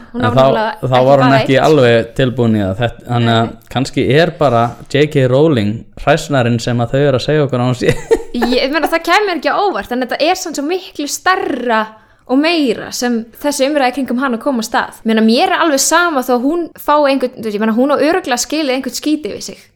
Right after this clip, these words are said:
Speaker 1: með við, þú veist, það sem hún hefur verið að segja undanfarið. Hún verður líka bara að taka ábyrgð á sér og sínum orðum.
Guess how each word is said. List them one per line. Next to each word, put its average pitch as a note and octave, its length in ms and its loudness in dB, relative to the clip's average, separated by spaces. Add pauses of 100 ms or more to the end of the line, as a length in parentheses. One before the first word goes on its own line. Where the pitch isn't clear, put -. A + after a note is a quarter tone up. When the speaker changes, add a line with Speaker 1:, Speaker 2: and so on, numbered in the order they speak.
(220)
Speaker 1:
með C4 220 0
við, A#3+ 160 -2
þú A#3 80 -10
veist, A3 160 -12
það C4 100 -2
sem B3 140 -2
hún A#3+ 80 -2
hefur C4 240 2
verið C4 240 -2
að A3+ 140 -2 (580)
segja C4+ 480 2
undanfarið. A3 400 -4
Hún B3+ 240 0
verður C#4 240 2
líka B3 100 -4
bara G#3+ 120 -8
að A#3 80 -8
taka A3 180 -2
ábyrgð D4 240 -2
á G#3+ 80 0
sér C4 260 0
og F#3+ 60 -6
sínum A3+ 260 0
orðum. B3 320 -2